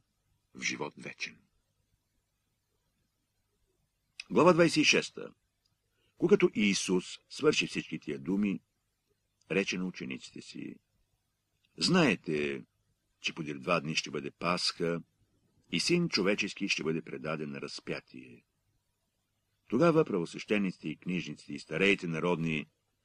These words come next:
се събраха в двора на първосвещеника на име Каяфа и решиха в съвета да уловят Иисуса с измама и убият, но казваха само не на празника, за да не стане смут у народа.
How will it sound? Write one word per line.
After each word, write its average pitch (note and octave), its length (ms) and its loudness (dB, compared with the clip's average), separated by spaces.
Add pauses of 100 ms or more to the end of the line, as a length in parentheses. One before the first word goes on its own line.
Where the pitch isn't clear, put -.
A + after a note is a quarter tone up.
(160)
се - 160 2
събраха A2+ 720 4
в C2+ 60 -8
двора B2 300 4
на A#2+ 120 0
първосвещеника A2 840 -2
на D2 60 -6
име C#2+ 260 -6
Каяфа C2+ 800 -10 (800)
и E3 160 10
решиха F#2+ 480 4
в - 60 -12
съвета F2 600 0 (360)
да G2 180 4
уловят G#2+ 480 6
Иисуса C3+ 600 6
с - 100 -16
измама E2 600 0
и E2+ 100 -2
убият, D#2+ 600 -2 (540)
но A2+ 460 4
казваха F#2 520 0
само D#2 280 0
не D#2+ 100 0
на D#2+ 100 -2
празника, D2+ 800 -2 (420)
за C2+ 140 -8
да C2+ 100 -6
не C#2 100 -8
стане C#2+ 300 -10
смут G2 420 -2
у C#2 80 -12
народа. B1 600 -8